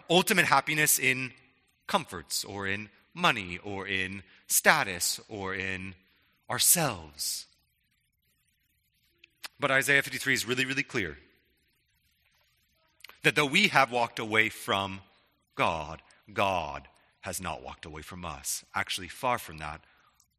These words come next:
God has sent his Son, who the iniquities of us all would come upon him. And so you can think of the fear of the Lord as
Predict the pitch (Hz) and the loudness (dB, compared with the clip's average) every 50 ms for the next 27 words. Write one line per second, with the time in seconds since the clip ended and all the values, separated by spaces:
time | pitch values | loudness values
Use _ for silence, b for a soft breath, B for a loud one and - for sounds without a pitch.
0 | - 104 113 101 92 101 101 - - 92 85 - - 90 - - - 143 117 95 | -6 -2 -2 -2 0 0 0 0 0 0 -4 -10 -8 -4 -2 -2 0 0 -2 -4
1 | 87 85 82 82 76 _ _ _ _ _ _ _ _ _ _ _ _ _ _ _ | -4 -8 -12 -16 -20 _ _ _ _ _ _ _ _ _ _ _ _ _ _ _
2 | _ _ _ _ _ - - 117 104 92 85 - _ _ _ _ _ - 107 107 | _ _ _ _ _ -10 -8 -6 -6 -6 -8 -12 _ _ _ _ _ 0 0 0
3 | 98 98 107 127 - - - 160 151 147 147 147 - - 113 107 113 107 - - | 2 2 2 0 0 0 -2 -2 0 2 2 2 2 2 0 -2 -2 0 0 0
4 | 104 92 90 85 85 85 87 87 85 82 80 78 - _ _ _ _ _ _ _ | 0 0 0 -2 -4 -6 -8 -8 -8 -8 -10 -12 -16 _ _ _ _ _ _ _
5 | _ _ _ - - 135 - 92 85 - - - 76 - - 76 69 67 - _ | _ _ _ -8 -6 -6 -6 -6 -8 -10 -12 -14 -14 -14 -14 -18 -18 -20 -20 _
6 | _ _ _ _ _ _ _ _ _ _ _ _ _ _ _ _ _ _ _ _ | _ _ _ _ _ _ _ _ _ _ _ _ _ _ _ _ _ _ _ _
7 | _ _ _ _ _ _ _ _ _ _ _ _ _ _ _ _ _ - B B | _ _ _ _ _ _ _ _ _ _ _ _ _ _ _ _ _ -20 B B
8 | B B B 180 180 - 208 196 190 226 - - 285 302 277 - - 262 226 208 | B B B 0 2 4 4 4 2 2 2 4 4 4 4 4 4 4 4 4
9 | 208 190 190 185 196 156 151 165 156 - | 6 6 6 6 6 8 6 6 6 2